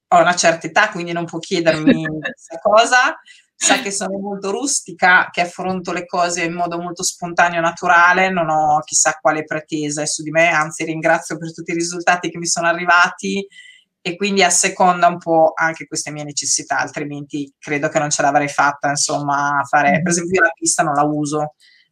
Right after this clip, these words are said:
Speaker 1: non mi
Speaker 2: Mm.
Speaker 1: piace allenare in pista, non mi piacciono le ripetute, figurati <laughs> se mi metti anche in pista son finita.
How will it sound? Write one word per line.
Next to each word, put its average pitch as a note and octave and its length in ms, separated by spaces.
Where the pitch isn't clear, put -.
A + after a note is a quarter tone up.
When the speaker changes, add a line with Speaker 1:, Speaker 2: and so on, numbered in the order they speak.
Speaker 1:
non C#3+ 120
mi - 40
Speaker 2:
Mm. A3 40
Speaker 1:
piace F#3+ 300
allenare - 340
in - 80
pista, - 280
non D#3 100
mi E3 60
piacciono E3 340
le E3+ 80
ripetute, E3 540
figurati B3 640
<laughs> - 460
se G3+ 160
mi G3 160
metti G3 280
anche F#3+ 140
in G3 120
pista G3+ 340
son F#3 220
finita. F3+ 500